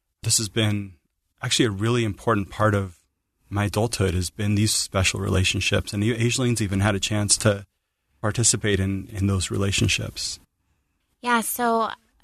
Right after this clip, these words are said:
Speaker 2: the first about ten years of our marriage, I heard all about Bolivia.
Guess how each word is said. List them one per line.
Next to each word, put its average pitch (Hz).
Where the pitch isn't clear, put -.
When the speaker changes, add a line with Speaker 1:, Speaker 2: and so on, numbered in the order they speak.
Speaker 2:
the 240
first 311
about 226
ten 220
years 202
of 190
our 185
marriage, 175
I 175
heard 185
all 196
about 202
Bolivia. 156